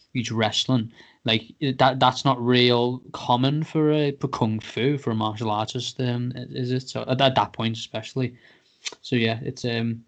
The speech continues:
again, like, like I said on the, the previous part, it's like he,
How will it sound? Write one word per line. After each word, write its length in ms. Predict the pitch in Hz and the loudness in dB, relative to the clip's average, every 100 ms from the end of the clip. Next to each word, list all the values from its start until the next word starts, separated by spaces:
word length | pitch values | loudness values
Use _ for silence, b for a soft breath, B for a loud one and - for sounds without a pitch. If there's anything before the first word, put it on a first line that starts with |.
| _ _ _ - 139 | _ _ _ -6 0
again, 440 | 131 131 147 165 | 4 6 6 2
like, 340 | 139 139 139 139 | -2 0 0 2
like 240 | 147 151 | 0 0
I 60 | 160 | 0
said 220 | 175 165 | 2 2
on 120 | 160 | 4
the, 140 | 165 - | 2 0
the 100 | 147 | -2
previous 480 | 131 117 120 127 | 0 0 0 -2
part, 380 | - 139 143 - | 2 4 4 0
it's 140 | 117 123 | -4 0
like 260 | 113 113 b b b b b b b - | 0 0 b b b b b b b 4
he, 480 | 156 156 151 147 | 8 8 8 4